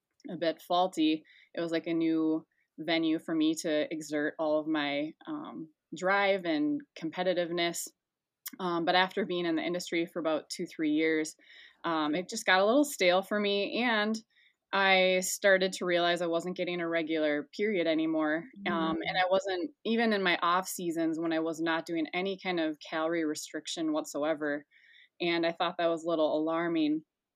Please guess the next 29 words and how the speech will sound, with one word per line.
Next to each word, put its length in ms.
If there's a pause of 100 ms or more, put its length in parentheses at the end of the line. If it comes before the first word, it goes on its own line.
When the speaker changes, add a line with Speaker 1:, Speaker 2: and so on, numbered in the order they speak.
(280)
Speaker 1:
And 240
this 180
is 180
literally 540
what 360
drove 360
me 340 (100)
to 140
start 300
Raw 220
Bar. 360
I 120
went 220
to 120
a 40
natural 420
doctor. 640 (640)
I've 140
always 220
kinda 200
had 140
a 100
lack 300
of 100
trust 420
for 180
the 80
medical 440
system. 580